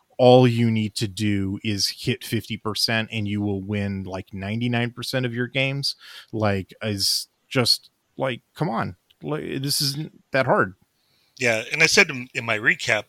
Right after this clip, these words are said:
Speaker 2: that this last game of the season was kind of, uh, uh, a microcosm or a template of, uh, all the, all the losing woes that happened during the season.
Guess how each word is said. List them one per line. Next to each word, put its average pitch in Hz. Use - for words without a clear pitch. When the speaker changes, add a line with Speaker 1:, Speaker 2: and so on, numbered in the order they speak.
Speaker 2:
that 113
this 123
last 113
game 123
of 107
the 104
season 131
was 123
kind 123
of, 117
uh, 113
uh, 107
a 113
microcosm 117
or 107
a 98
template 123
of, 110
uh, 117
all 127
the, 117
all 127
the 113
losing 131
woes 117
that 110
happened 127
during 165
the 127
season. -